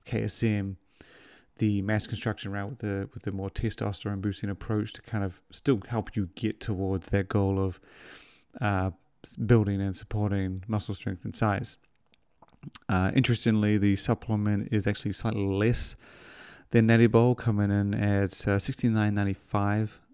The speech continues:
and that's for a full-size bowl of thirty servings, so it'll get you through the usual month. Um,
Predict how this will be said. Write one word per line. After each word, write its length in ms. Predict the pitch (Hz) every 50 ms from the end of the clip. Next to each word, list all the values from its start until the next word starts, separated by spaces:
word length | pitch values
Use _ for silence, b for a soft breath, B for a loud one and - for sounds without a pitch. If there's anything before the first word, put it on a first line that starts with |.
| - 139 - 131
and 160 | 117 101 101
that's 160 | 104 101 -
for 100 | - 123
a 60 | 113
full-size 420 | - - 120 104 - - 107 101 90
bowl 240 | - 107 98 95 95
of 60 | -
thirty 300 | - - 107 101 98 95
servings, 400 | - - 101 98 95 98 95 -
so 260 | - 107 101 107 110 - B B B B B B B
it'll 220 | B 123 113 113 98
get 240 | - 110 104 - -
you 80 | 117
through 260 | - - 107 101 98
the 100 | 90 92
usual 640 | 90 92 95 95 90 - - 95 92 90 90 92 110 127
month. 500 | - 104 104 104 98 - - - - - - _ _ B B B B B B B B B B B B B B B B B -
Um, 520 | 107 104 101 101 101 98 98 101 104 -